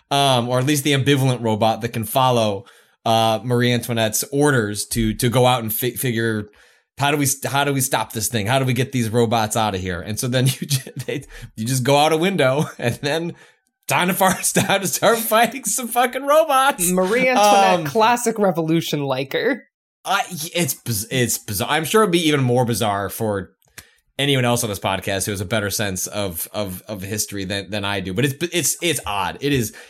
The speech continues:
Speaker 1: it has, like, a very s-, weird, striking, uh, setup that is just like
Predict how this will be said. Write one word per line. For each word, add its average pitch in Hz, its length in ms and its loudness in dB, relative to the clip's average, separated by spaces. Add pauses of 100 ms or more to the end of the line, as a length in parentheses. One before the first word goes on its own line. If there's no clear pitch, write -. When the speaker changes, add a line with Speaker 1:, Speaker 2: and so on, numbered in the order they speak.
Speaker 1:
it 131 120 0
has, 170 180 2
like, 151 120 0
a 139 80 2
very 170 420 2
s-, - 280 0
weird, 135 800 2 (420)
striking, 127 1120 0 (380)
uh, 104 640 0 (880)
setup 120 460 0
that 123 220 0
is 107 180 -2
just 117 280 -2
like 104 220 -2